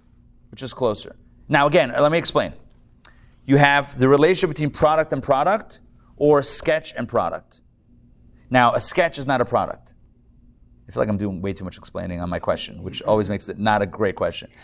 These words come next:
But it's very important. It's very important that we do this because this is exactly what we speak ab-, not exactly, but this is the concept that we're gonna speak about today in, in our text.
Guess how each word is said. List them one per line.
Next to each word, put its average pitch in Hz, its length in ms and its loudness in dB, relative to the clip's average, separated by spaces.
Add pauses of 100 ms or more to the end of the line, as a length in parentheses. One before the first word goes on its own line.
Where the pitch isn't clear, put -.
(140)
But 131 140 2
it's 127 120 -4
very 151 260 4
important. 127 340 0
It's 107 80 -8
very 127 160 4
important 117 220 0
that 101 80 2
we 95 60 -4
do 123 120 -2
this 131 140 -4
because 98 180 -8
this 101 160 -6
is 95 280 -6
exactly 95 420 -4
what 92 260 -2 (340)
we 107 60 -6
speak - 260 -6
ab-, 101 100 -8 (340)
not - 80 -20
exactly, - 340 -16
but - 220 -18
this 104 180 -4
is 98 60 -8
the 92 80 -6
concept 95 340 -4
that 78 80 -4
we're 87 100 -6
gonna 95 220 -12
speak 95 160 -10
about 90 180 -6
today 90 240 -6 (300)
in, 101 140 -2
in - 160 0
our 95 100 2
text. - 380 -4